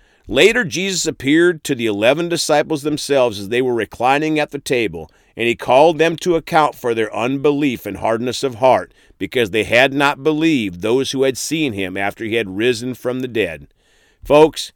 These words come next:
can you imagine what Jesus would say to some of these end-time churches that have left him and now preach the world to the world? By the way, you can get a good hint of what he would say if you read the last book of the Bible,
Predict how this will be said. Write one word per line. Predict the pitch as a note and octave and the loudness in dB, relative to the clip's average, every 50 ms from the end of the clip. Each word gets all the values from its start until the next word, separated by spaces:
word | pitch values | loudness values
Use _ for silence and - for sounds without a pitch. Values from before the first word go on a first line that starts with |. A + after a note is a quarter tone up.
| _ _ _ _ _ _ - | _ _ _ _ _ _ -4
can | - C3+ D#3+ | -2 -2 0
you | G3+ A#3+ B3 | 2 4 4
imagine | G3+ E3+ D#3 D#3+ F3 F3 D#3 D#3 | 4 4 2 2 2 2 2 0
what | C#3+ C3 G#2+ | 0 0 -2
Jesus | F#2 D#2 F2 A#2+ C#3 D3+ D#3 D3+ - | -4 -6 -4 -4 -4 -2 -4 -4 -4
would | C3+ A#2+ G2+ - | -6 -6 -6 -6
say | - - B2+ B2+ C#3 C3+ | -4 0 2 2 2 2
to | A2 G2+ | 0 -4
some | - - C3 C3+ C#3+ | -4 -2 -2 -2 -2
of | C3+ | -2
these | B2+ A#2+ G#2+ G#2 - | -4 -4 -6 -6 -6
end-time | G#2+ A2 B2 C3+ A#2+ - C3+ B2+ C3 B2+ A#2 | -6 -6 -4 -6 -6 -6 -6 -4 -4 -4 -4
churches | - - B2 B2 B2+ A#2+ - - A#2+ B2+ B2 G#2 | -6 -6 -6 -4 -4 -6 -6 -6 -4 -4 -4 -4
that | G#2+ A2 F#2+ | -4 -6 -4
have | G#2+ G#2 E2+ | -4 -6 -6
left | F#2 F2+ G2+ B2 - - - - - | -6 -4 -2 0 0 -2 -4 -6 -4
him | B2+ B2 B2+ B2+ C3+ C#3 - _ _ _ _ - | -2 -2 -2 -2 -4 -8 -12 _ _ _ _ -10
and | F#2 G2 G#2 | -6 -4 0
now | A2 A#2 B2 B2+ | 0 2 2 0
preach | - - - C3 C3 C3 - - - | -2 -2 -2 -2 -2 -2 -4 -6 -8
the | - F#2+ | -6 -6
world | F#2 E2+ F#2+ G#2+ A2+ B2+ C3 C3+ B2+ G#2 | -6 -4 -2 -2 0 0 0 0 -2 -4
to | - A2 | -8 -10
the | F#2 F#2+ F#2+ | -8 -6 -6
world? | F#2 F2+ G2+ A2 A#2+ C3 C3+ C3+ C3 C#3 - _ _ _ _ _ _ _ _ _ _ _ _ _ | -4 -4 -2 -2 -2 0 -2 -2 -4 -6 -14 _ _ _ _ _ _ _ _ _ _ _ _ _
By | - C3 C#3+ D3+ D3+ | 2 4 6 6 6
the | D#3 D#3+ | 4 4
way, | D#3 D#3+ D#3+ D#3 C3+ G#2+ G#2+ A2+ - _ _ _ _ | 6 6 6 6 6 4 0 -2 -6 _ _ _ _
you | - B2 C#3 | -6 -6 -4
can | - C#3 B2 | -4 -2 2
get | C#3 C#3+ B2+ | 2 2 2
a | A#2+ | 2
good | G2 G2 C3+ D3 C3+ | 0 2 2 2 2
hint | C#3 - C#3+ F3+ F3 B2 G2+ - - _ _ _ _ - | 2 2 2 4 4 2 2 -2 -10 _ _ _ _ -12
of | G2 G#2+ | -8 -4
what | A2 A#2 B2+ C3 | 0 2 2 2
he | B2 | 2
would | A2+ A#2 G#2 - | 0 0 -4 -4
say | - - C#3+ C3+ B2 A2 | -4 0 2 2 4 2
if | G#2 - | 0 -2
you | B2 A2+ | -6 -8
read | A2+ B2+ C3 A#2 | -6 -6 -4 -4
the | G#2 G#2+ | -4 -2
last | G2+ G#2 A2 A#2+ B2 A#2+ - - F2+ F2+ | 0 2 4 4 4 2 0 -4 -6 -4
book | A#2+ A#2 - - | -4 -4 -4 -4
of | A#2+ A2 | -6 -4
the | A2 | -4
Bible, | F#2+ F2+ A2+ B2 B2+ A#2+ G2 F#2 F#2 G2 F#2 | 0 2 4 4 6 4 4 0 -4 -6 -8